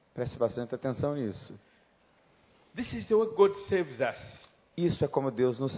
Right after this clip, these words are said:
Speaker 1: salvou.
Speaker 2: Our salvation is in those three phases.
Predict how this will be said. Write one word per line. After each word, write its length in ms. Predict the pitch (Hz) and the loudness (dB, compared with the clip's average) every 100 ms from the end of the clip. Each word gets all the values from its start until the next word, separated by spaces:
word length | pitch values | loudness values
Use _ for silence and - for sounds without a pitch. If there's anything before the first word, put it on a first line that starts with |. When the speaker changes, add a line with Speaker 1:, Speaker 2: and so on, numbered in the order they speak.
| - | 2
Speaker 1:
salvou. 640 | 147 160 107 107 98 92 - - _ _ - | 2 2 4 6 6 2 -12 -20 _ _ 0
Speaker 2:
Our 220 | 214 226 - | 2 2 0
salvation 680 | 240 233 220 240 - 180 175 - | 2 4 6 4 2 -4 -6 -10
is 200 | 190 160 | -10 -8
in 200 | 180 175 | -8 -4
those 200 | 170 220 214 - | 0 0 0 -10
three 220 | 190 220 - | -6 -6 -4
phases. 500 | 190 175 127 101 87 | -2 -2 -4 -10 -14